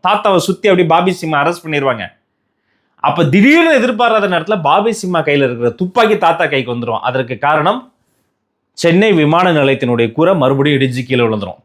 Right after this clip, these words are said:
Thanks to விமான நிலையத்தினுடைய கான்ட்ராக்டர் தான் அந்த கேரக்டர் சொல்லணும். அந்த அளவுக்கு எனக்கு தெரிஞ்சு ஒரு நூறு முறை விமான நிலையத்தினுடைய கூரை விழுந்தது. ஒரு வாட்டி காத்த காரணம் சொன்னாங்க. எது, அந்த காத்தை வச்சுதான் ஃப்ளைட்டே பறகுது. அந்த டைனமிக்ஸ்லாம் படிக்காம ஒரு ஏர்போர்ட்டை கட்ட முடியாது.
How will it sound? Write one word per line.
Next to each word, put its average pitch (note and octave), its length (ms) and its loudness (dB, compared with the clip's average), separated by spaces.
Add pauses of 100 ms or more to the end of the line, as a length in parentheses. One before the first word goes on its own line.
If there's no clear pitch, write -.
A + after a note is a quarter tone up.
Thanks E3+ 300 -2
to D3 120 2
விமான D3 380 2
நிலையத்தினுடைய A2+ 720 0 (360)
கான்ட்ராக்டர் D#3+ 540 0
தான் - 20 -2
அந்த D3 180 0
கேரக்டர் B2 520 -2
சொல்லணும். G#2+ 220 -6
அந்த D#3+ 300 0
அளவுக்கு F#3+ 580 2 (180)
எனக்கு E3+ 360 0
தெரிஞ்சு C4+ 140 0
ஒரு G#3+ 200 4
நூறு D#4 420 4
முறை B3+ 260 2
விமான G#3 340 0
நிலையத்தினுடைய C#3+ 560 -2
கூரை F3+ 240 0
விழுந்தது. C3+ 400 -2
ஒரு D3+ 160 2
வாட்டி E3+ 220 -2
காத்த F3+ 360 -2
காரணம் C#3 480 -2
சொன்னாங்க. G2 320 -12 (1040)
எது, F3 280 2
அந்த B2 180 -2
காத்தை E3+ 400 0
வச்சுதான் G3+ 440 -2
ஃப்ளைட்டே F#3+ 340 0
பறகுது. E3+ 420 0
அந்த B2 220 0
டைனமிக்ஸ்லாம் E3 680 -2
படிக்காம F3 360 0
ஒரு D#3+ 240 2
ஏர்போர்ட்டை D#3 360 0
கட்ட D3 220 -2
முடியாது. C#3+ 480 -2